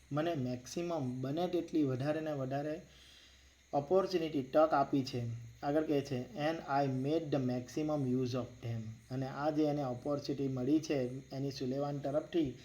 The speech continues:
એ ઓપોર્ચ્યુનિટીનો, તકનો એણે વધારેમાં વધારે ઉપયોગ કર્યો છે. મિત્રો, આગળ લખે છે કે "I develop great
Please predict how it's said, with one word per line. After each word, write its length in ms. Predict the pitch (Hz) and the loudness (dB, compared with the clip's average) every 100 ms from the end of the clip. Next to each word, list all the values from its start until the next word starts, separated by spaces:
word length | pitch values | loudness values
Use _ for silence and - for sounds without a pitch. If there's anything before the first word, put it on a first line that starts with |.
| - _ 156 | -20 _ 0
એ 320 | 147 139 131 | 2 2 -2
ઓપોર્ચ્યુનિટીનો, 800 | 131 160 156 160 143 139 139 135 | -4 -2 -2 -2 -4 -4 -6 -8
તકનો 500 | - 147 143 147 131 | -2 -2 -2 -6 -4
એણે 200 | 135 143 | -2 -2
વધારેમાં 560 | 123 117 131 147 147 127 | -2 -2 -4 -2 -2 -2
વધારે 320 | 120 123 135 | -2 -2 -2
ઉપયોગ 540 | 117 - 135 160 190 - - - - | -4 -4 -2 -2 -4 -10 -20 -20 -6
કર્યો 280 | 131 131 131 | -2 0 -2
છે. 200 | 127 117 117 - - - 143 | -4 -8 -8 -12 -20 -12 -6
મિત્રો, 220 | 156 185 | -2 2
આગળ 300 | 170 139 170 | 2 2 2
લખે 340 | 165 151 170 165 | 2 2 0 -2
છે 180 | 165 | -2
કે 120 | 160 - | -4 0
"I 200 | 156 151 | 2 2
develop 640 | 135 131 151 175 160 123 | 2 0 2 2 -2 -2
great 220 | 131 156 | 0 0